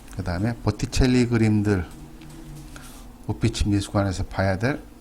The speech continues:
그림 첫 번째, 비너스 탄생.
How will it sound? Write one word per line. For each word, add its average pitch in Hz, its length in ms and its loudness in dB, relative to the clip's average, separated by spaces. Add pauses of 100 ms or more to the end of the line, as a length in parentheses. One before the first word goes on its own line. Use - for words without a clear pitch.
그림 98 260 -4
첫 - 200 2
번째, 92 400 -2 (520)
비너스 98 300 0
탄생. 95 480 4